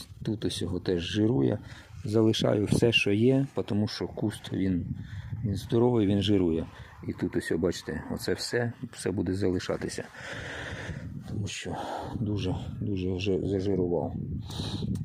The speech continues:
От. Навіть, навіть отакі, скоріше всього, ось, бачите, що, ну, воно ніяке, але я його залишу, може, щось проклюне далі.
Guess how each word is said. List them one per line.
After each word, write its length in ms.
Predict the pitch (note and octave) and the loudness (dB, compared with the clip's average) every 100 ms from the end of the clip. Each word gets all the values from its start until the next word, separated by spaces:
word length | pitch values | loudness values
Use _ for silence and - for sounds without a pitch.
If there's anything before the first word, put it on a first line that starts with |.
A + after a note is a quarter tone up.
| - | -2
От. 220 | - - - - - - - - - - - - - - - - - - - | -2 -2 -2 -4 -8 -10 -8 -8 -8 -12 -18 -20 -20 -20 -20 -20 -14 -14 -4
Навіть, 400 | G#2 F#2+ G2 - - - - - - - | 2 4 2 0 -10 -8 -8 -6 -6 -2
навіть 300 | F#2 F#2+ - | 0 2 2
отакі, 520 | F#2 G2 - A#2+ A2+ - - - - G2 | 2 0 2 0 -2 -4 -14 -12 -8 -6
скоріше 500 | G2+ F#2+ F#2+ F2+ E2+ | -2 0 0 -2 -6
всього, 320 | - F#2 E2+ | -4 -4 -4
ось, 140 | E2+ | -6
бачите, 400 | F2 F2+ F2 - | -4 -4 -4 -8
що, 200 | F#2+ - E2+ - - - - - - | -10 -10 -10 -12 -16 -20 -20 -20 -12
ну, 160 | G2+ G2 | -4 -2
воно 260 | F#2 F2+ E2+ G#2 | 0 -2 -4 -6
ніяке, 580 | G2+ A2 A#2 A#2+ G2 E2+ - | -2 2 4 2 2 -2 -2
але 200 | F#2+ G2 | 0 2
я 140 | F#2+ | 4
його 320 | F#2 F2 F#2+ - - | 2 0 -4 -6 -8
залишу, 480 | F#2 F#2+ G#2+ - F2+ | -2 0 0 0 -2
може, 240 | F#2 F2+ | -2 -2
щось 220 | - E2+ | -2 -4
проклюне 540 | - - - F#2 F2+ E2+ | -4 -6 -4 -2 0 0
далі. 260 | E2 D#2+ | -2 -4